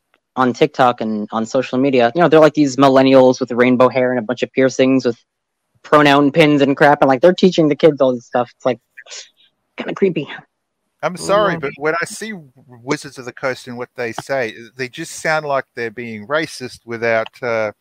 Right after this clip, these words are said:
Speaker 2: actively targeting a particular demographic in real life, instead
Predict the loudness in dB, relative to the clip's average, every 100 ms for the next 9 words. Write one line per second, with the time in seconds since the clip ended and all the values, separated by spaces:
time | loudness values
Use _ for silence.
0 | _ _ _ _ -6 -6 -8 -16 -18 -8
1 | -6 -6 -10 -16 -18 _ _ -20 -20 -18
2 | -16 -16 -12 -10 -12 -18 -20 -20 -16 -6
3 | -2 -2 -4 -16 -18 -10 -10